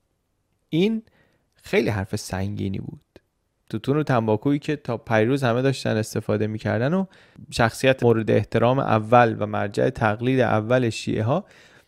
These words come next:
داشت میگفتش که این اصلاً در حکم جنگیدن، م-، محاربه با امام زمانه. حرف سنگینی بود، دربار رو نگران کرد. می‌گن که در حرمسرای ناصرالدین شاه قلیونا رو شکستن که آقا گفته حرامه، دیگه حرامه.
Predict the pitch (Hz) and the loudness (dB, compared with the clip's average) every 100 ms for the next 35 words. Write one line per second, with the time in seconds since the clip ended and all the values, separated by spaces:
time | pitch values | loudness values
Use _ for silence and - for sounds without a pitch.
0 | _ 143 165 - 151 147 160 - 175 - | _ -2 -2 -2 -4 -4 -4 -6 -6 -6
1 | 170 170 147 - 165 160 131 123 151 - | -6 -2 -2 -4 -6 -4 -4 -4 -6 -6
2 | 175 180 180 175 143 123 123 123 123 120 | -2 -2 -2 -4 -6 2 4 4 0 0
3 | 123 135 170 175 135 131 131 120 127 127 | 2 4 4 4 4 4 0 4 6 6
4 | 131 220 202 135 135 151 139 107 101 110 | 4 2 2 2 0 -2 -4 -4 -4 -6
5 | 127 _ 165 196 - 151 143 165 180 180 | -10 _ -4 -4 -2 -2 0 -2 -2 -2
6 | 170 - 113 117 131 147 143 123 107 104 | -4 -2 -2 2 2 2 0 0 0 0
7 | 131 151 156 151 151 135 131 123 127 139 | 0 0 2 2 0 0 0 0 -2 -2
8 | 127 117 110 113 107 113 110 110 - 110 | 0 0 -2 -4 -2 0 0 -2 -2 2
9 | 123 127 120 - - - - 127 117 - | 4 4 2 -2 -10 -20 -6 0 0 0
10 | 110 110 110 - 127 - 107 107 107 123 | -2 -2 -6 -4 -4 -4 -4 -4 -4 -4
11 | 123 - 110 131 151 - 151 139 139 - | -4 -6 0 2 2 0 0 0 -2 -8
12 | 127 120 107 110 107 - 104 107 107 120 | -6 -2 0 0 -2 -6 -4 -2 -2 -4
13 | 160 131 123 113 101 107 | -4 -2 -2 -2 -4 -8